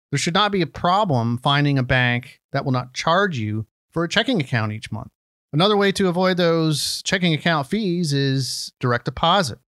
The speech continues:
For someone that doesn't have the funds to keep a minimum checking account balance to waive a fee,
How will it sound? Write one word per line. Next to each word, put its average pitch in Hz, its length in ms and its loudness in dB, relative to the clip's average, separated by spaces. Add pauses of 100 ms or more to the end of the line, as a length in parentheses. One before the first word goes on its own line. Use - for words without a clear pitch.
(100)
For 160 100 -8
someone 240 280 2
that 190 100 0
doesn't 185 240 2
have 170 300 0
the 185 80 0
funds 123 640 0 (300)
to 147 60 -6
keep 180 200 0
a 170 60 0
minimum 156 360 2
checking 151 320 -2
account 127 400 -2
balance 135 440 2
to 127 120 -4
waive 143 320 0
a 156 60 -2
fee, 107 420 -6